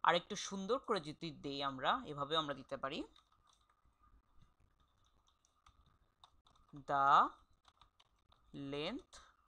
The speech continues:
of array", এখানে আর একটু এটা দিয়ে দিই, আর একটু সুন্দর দেখাবে। So the length of array five,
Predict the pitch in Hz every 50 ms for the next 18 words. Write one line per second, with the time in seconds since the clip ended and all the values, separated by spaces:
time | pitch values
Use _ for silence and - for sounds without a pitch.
0 | _ _ _ _ _ _ - 147 151 208 269 - - - - - - - - _
1 | - - 175 139 127 123 - - - - - - - - _ _ _ _ _ _
2 | _ _ _ _ _ _ _ _ _ _ _ _ _ _ _ _ _ _ _ _
3 | _ _ _ _ _ _ _ _ _ - - _ _ _ _ _ _ _ _ _
4 | _ _ _ _ _ _ _ _ - - _ _ _ _ _ - - 151 - -
5 | 160 131 127 135 135 - - - - - - - - - 135 - - - - 175
6 | - 143 135 143 139 135 147 160 202 277 320 - - - - - - _ _ -
7 | - - - - 156 - - 151 143 139 131 - 135 - - - - 185 277 -
8 | - - - - - - - - - - - - - - - - - - - -
9 | - - - _ - - _ _ _ - - - 233 170 175 160 165 180 196 208
10 | 294 285 269 208 196 233 339 554 - - _ - - - - - - - -